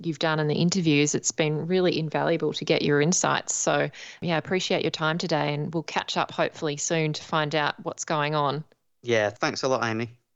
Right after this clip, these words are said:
Speaker 1: I've just been speaking with Graham Redfern, environment reporter for The Guardian Australia. I'm Amy Mullins,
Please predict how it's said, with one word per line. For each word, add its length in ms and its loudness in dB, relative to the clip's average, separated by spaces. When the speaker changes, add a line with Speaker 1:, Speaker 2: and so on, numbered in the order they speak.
Speaker 1:
I've 160 -4
just 240 -4
been 160 0
speaking 340 0
with 160 0
Graham 320 2
Redfern, 480 0
environment 600 0
reporter 480 -2
for 100 -4
The 80 0
Guardian 420 2
Australia. 640 0
I'm 240 4
Amy 180 4
Mullins, 500 2